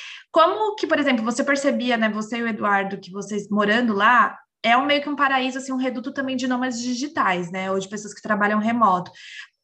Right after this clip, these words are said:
É, é um país que tem estrutura pra isso, assim, as cidades, porque eu fui pra lá,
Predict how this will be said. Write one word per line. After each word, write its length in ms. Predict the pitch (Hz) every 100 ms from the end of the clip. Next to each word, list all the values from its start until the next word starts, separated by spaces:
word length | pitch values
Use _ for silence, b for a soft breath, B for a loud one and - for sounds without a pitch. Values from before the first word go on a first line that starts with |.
| -
É, 400 | - 220 214 233
é 60 |
um 120 | 269
país 240 | 285 262 254
que 80 | 254
tem 160 | 254 269
estrutura 460 | - 247 247 220
pra 260 | 214 214 196
isso, 260 | 220 247 214
assim, 240 | - 202
as 200 | 196 190
cidades, 540 | 202 185 202 240 214
porque 400 | - 208 - 226 -
eu 140 | 226
fui 320 | 247 269 262
pra 180 | 262 226
lá, 300 | 220 208 269